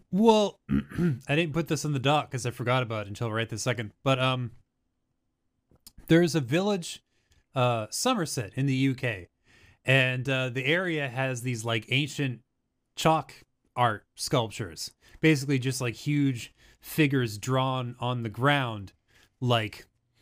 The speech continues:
couple hundred feet long, right? Really big, huge things. There's, like, some famous ones all around the country. There's, like, just dudes with swords and shields and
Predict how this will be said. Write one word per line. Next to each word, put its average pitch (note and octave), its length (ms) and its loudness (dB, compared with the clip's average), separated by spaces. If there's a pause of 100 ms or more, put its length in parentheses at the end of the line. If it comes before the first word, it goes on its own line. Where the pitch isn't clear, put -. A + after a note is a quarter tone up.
(440)
couple C#3+ 320 2
hundred B2+ 320 -2
feet C#3 260 -2
long, A2+ 460 -2 (240)
right? B2 320 0 (260)
Really D#3+ 200 2
big, C3+ 380 0
huge B2+ 300 0
things. B2+ 360 -2
There's, A2+ 200 -4
like, G#2+ 180 -6 (240)
some C#3+ 240 2
famous E3 320 0
ones C#3 220 -2
all A#2+ 160 0
around A2 240 -4
the G#2+ 60 -6
country. A2 460 -4
There's, G2+ 200 -6
like, G2+ 240 -6 (720)
just A2 200 0
dudes A2+ 260 0
with G#2+ 100 -8
swords A2+ 380 -2
and G#2 100 -6
shields G#2 560 -4
and G2+ 280 -4